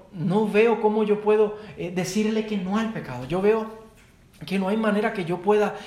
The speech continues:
eh, to-, que, que, que lo más deseado en mi día a día es vivir para la gloria de Dios. Si, si, si usted reconoce eso, tiene que realmente preguntarse si usted ha creído en el Señor.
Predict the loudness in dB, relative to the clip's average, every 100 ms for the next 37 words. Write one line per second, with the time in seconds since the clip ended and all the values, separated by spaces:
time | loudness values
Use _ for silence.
0 | -12 -8 -8 -10 -16 -16 -18 -10 -6 -6
1 | -8 -16 -4 -4 -2 -4 -2 -2 -2 -2
2 | -2 -2 -2 -2 -2 0 0 0 -4 -4
3 | 0 0 0 0 -2 -4 -8 -6 -2 0
4 | 0 -2 -2 -2 0 0 0 0 -2 -4
5 | -4 -4 -6 -12 -12 -10 -10 -10 -12 -12
6 | 0 0 0 -4 -14 -20 -20 -20 -20 -20
7 | _ -20 _ -6 -4 -2 0 0 0 -2
8 | -4 -6 -8 -10 -12 -16 -20 -20 -20 -20
9 | -20 -20 -20 -20 -10 -2 0 0 -4 -4
10 | -4 -2 -2 -2 -4 -4 -6 -6 -6 -6
11 | -6 -6 -6 -6 -6 -8 -10 -10 -8 -8
12 | -4 -2 -2 -4 -4 -6 -8 -12 -12 -8
13 | -8 -8